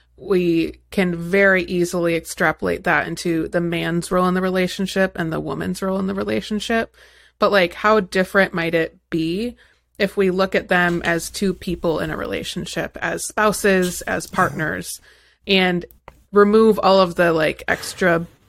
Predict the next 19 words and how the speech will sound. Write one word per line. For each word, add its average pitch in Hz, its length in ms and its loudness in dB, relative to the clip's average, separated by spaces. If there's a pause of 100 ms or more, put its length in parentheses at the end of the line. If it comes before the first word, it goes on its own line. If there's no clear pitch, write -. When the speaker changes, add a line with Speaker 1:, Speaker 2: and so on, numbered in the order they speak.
(140)
Speaker 1:
B 170 200 -2
S 160 200 0
gender 180 480 -2
stuff - 540 -4
from 190 240 0
it? 262 180 -6 (640)
And 202 120 4
so, 196 240 4
like, 180 300 4
okay, 180 440 2 (300)
this, 190 300 0 (1040)
uh, 175 200 4
these 180 380 -2 (100)
two 202 220 0
people 170 640 0
in 180 140 -2
this 170 200 -2
relationship 165 920 -2
were, 160 420 0